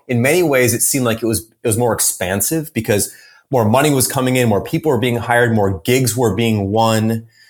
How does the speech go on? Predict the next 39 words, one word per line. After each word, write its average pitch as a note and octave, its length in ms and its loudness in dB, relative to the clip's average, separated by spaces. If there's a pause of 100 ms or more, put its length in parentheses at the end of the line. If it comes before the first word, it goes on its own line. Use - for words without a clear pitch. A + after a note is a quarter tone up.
(360)
And B2 100 -2
then B2 80 2
you A#2+ 60 4
had A2+ 100 2
athletes G#2 480 0
coming F2 300 -6
through E2+ 400 -4
and F#2 100 -4
you, G2 140 -4
you A2 120 0
had, G2 300 0
like, F#2 220 -2
big G#2 180 -2
wigs F#2+ 260 -2
from G#2 140 -6
N G2 160 -4
B F2 140 -4
C F#2+ 240 -2
coming E2+ 320 -8
through. D#2+ 460 -6
And D#3 140 -10 (460)
you C#3 220 0
were C3 180 4
sort D3 220 0
of A#2 100 2
in A#2+ 120 2
this A2 200 2
place - 420 -2
where, G2 140 0
like, F#2 220 -4
this A2 160 -2
was A#2+ 100 -2
the A#2+ 80 0
center G2 420 -2
of F#2 360 -4
the G2+ 80 -8
sports - 500 -2
world G2 280 -2
online. F2 720 -6